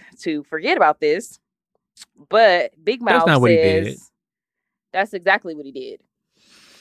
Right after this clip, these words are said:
Speaker 1: That is exactly what he did.
Speaker 2: He
Speaker 1: He
Speaker 2: turned,
Speaker 1: got
Speaker 2: he
Speaker 1: drunk,
Speaker 2: turned, he
Speaker 1: so
Speaker 2: turned, he got, he turned up for, uh, what's the name, birthday party. Oh
Speaker 1: he
Speaker 2: my
Speaker 1: got
Speaker 2: God.
Speaker 1: drunk so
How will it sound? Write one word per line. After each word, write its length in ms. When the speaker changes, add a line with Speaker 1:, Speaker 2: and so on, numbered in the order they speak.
Speaker 1:
That 140
is 120
exactly 400
what 100
he 60
did. 180
Speaker 2:
He 60
Speaker 1:
He 60
Speaker 2:
turned, 140
Speaker 1:
got 200
Speaker 2:
he 60
Speaker 1:
drunk, 140
Speaker 2:
turned, 220
he 60
Speaker 1:
so 160
Speaker 2:
turned, 280
he 140
got, 160
he 100
turned 320
up 140
for, 240
uh, 200
what's 160
the 60
name, 160
birthday 300
party. 400
Oh 180
Speaker 1:
he 60
Speaker 2:
my 60
Speaker 1:
got 140
Speaker 2:
God. 80
Speaker 1:
drunk 340
so 80